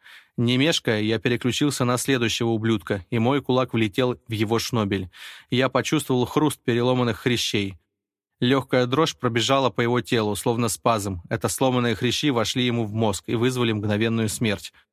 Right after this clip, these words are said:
Его тело рухнуло, словно мешок картошки, сброшенный с плеча. Третий парень не стал ввязываться в драку,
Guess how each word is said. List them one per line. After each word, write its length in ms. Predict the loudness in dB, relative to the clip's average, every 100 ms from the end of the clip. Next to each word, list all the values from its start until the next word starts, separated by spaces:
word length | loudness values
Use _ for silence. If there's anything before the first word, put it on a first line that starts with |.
| _ _ _ -4
Его 240 | 0 0
тело 320 | 0 2 2
рухнуло, 540 | 4 2 2 0 0 -2
словно 340 | 0 2 2
мешок 400 | 2 0 0 0
картошки, 500 | 0 0 0 0 -2
сброшенный 500 | -4 0 -2 0 -4
с 80 | -2
плеча. 440 | -4 -2 -2 -4 -8 -20 -20 -20 _
Третий 340 | 0 0 2 0
парень 360 | 2 2 2
не 80 | 0
стал 360 | 0 2 2 2
ввязываться 500 | 0 2 0 -2 -2
в 60 |
драку, 480 | 0 0 2 -2 -4